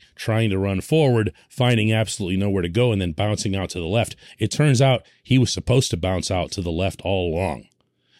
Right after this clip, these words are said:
And all John Leglue and everyone on the left side of that line were supposed to do was to keep the Ravens off of Najee. And it worked. It worked really well, in large part because Najee handled it well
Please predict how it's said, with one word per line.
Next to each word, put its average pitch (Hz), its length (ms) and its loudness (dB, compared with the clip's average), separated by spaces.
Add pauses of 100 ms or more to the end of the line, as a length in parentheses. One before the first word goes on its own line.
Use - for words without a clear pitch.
And 82 120 -2
all 123 320 2
John 120 340 2
Leglue 104 500 2 (1160)
and 101 400 0
everyone 117 400 2
on 101 100 0
the 98 80 0
left 110 200 2
side 110 240 0
of 95 60 0
that 87 180 -2
line 123 240 2
were 95 60 0
supposed - 400 -4
to 82 80 -8
do 127 180 2
was 107 140 2
to - 80 -8
keep - 380 -4 (1400)
the 95 120 0
Ravens 101 460 2 (180)
off 95 440 0 (320)
of 85 120 -6
Najee. 90 480 -4
And 107 100 0
it 98 80 -2
worked. - 320 0
It 69 80 -12
worked 117 260 -2
really 127 220 0
well, 110 260 0 (200)
in 170 160 6
large 180 280 4
part 107 200 0
because 101 320 -2
Najee 101 380 0
handled 98 340 0
it 85 100 -4
well 101 300 2